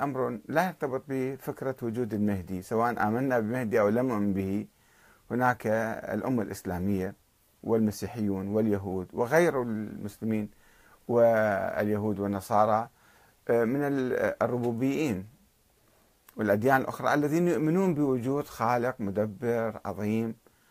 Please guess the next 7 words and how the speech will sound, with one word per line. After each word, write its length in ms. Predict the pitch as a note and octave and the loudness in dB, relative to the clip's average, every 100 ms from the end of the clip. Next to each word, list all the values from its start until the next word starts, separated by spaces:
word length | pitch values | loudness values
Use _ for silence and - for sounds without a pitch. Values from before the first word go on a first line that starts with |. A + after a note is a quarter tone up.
| _ _ _ - | _ _ _ -4
آه، 460 | A2+ A2+ A#2 A2+ G#2+ | 0 2 2 0 -2
ومدير 640 | - A2+ A2+ A2 G2+ A#2 G#2+ | 0 2 4 2 2 2 2
لهذا 380 | G#2 G#2 G2 F#2+ | 0 0 0 -2
الكون. 440 | - A2+ F#2+ E2+ G#2 _ _ | -2 -2 -2 -4 -14 _ _
فليس 560 | - D#3+ C#3 D#3+ G3 D#3+ | -4 -4 -2 0 0 0
بالضرورة 520 | C3 B2 B2 C#3 C3 | 0 2 4 4 4
إذا 400 | F2+ G2+ G#2 G#2 | 4 2 2 0